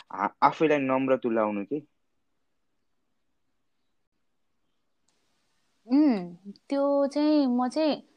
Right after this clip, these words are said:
Speaker 2: अहिलेको सिनारियोमा
Speaker 1: उम्।
Speaker 2: हेर्दाखेरि चाहिँ मान्छेहरूले भनिरहेको हुन्छ, होइन? अब यो हस्पिटलमा फलानु नर्स यस्तो रुड,
Speaker 1: त्यो
Speaker 2: अनि
Speaker 1: म्याक्सिमम,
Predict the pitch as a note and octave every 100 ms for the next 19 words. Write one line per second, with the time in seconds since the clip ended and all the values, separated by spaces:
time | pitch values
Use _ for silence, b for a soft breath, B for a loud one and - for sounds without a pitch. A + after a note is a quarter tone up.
0 | _ _ _ _ _ _ _ _ _ _
1 | _ _ - C4+ C#4+ D4 D4+ D4 C4+ C4
2 | C4+ A#3+ F3 F#3 G3 G#3 G#3+ D4+ C4 A#3+
3 | A3+ F#3+ F3 F3+ A#3+ A#3+ G3+ F3+ F3 G#3
4 | B3+ B3+ G3+ G#3+ G#3 - _ _ A3 C4
5 | A3 F#3 A3 G#3 G#3 G3+ G3+ - G#3 G3
6 | G3 F#3 F#3 - - G#3+ A3 A3 G#3+ A3
7 | _ _ _ _ _ C3 D3 F#3 F3+ E3+
8 | D3+